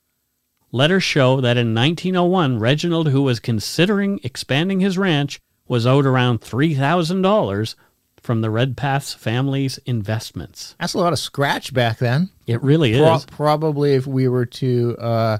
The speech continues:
Speaker 2: calculate that to today's currency, it's a hundred billion dollars. <laughs>
Speaker 1: No doubt.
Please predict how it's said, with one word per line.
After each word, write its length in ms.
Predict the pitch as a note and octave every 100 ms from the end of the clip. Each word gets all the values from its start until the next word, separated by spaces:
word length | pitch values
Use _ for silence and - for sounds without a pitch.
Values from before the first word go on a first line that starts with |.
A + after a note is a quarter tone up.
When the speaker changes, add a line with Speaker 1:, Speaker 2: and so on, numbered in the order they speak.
| -
Speaker 2:
calculate 540 | - B2 B2+ A#2+ A2+
that 160 | A2 A2+
to 100 | A#2+
today's 380 | G2 F#2+ A2 -
currency, 500 | - D#2 - - C3+ F#3+ C#3+
it's 120 | A2
a 60 | A#2+ - _ - -
hundred 340 | A2+ G#2+ G2+
billion 400 | G2+ G2 G#2 F#2+
dollars. 440 | F2+ D#2 - - - -
<laughs> 20 | - - _ _ - - - -
Speaker 1:
No 180 | A#2+ B2+
doubt. 320 | C#3+ D3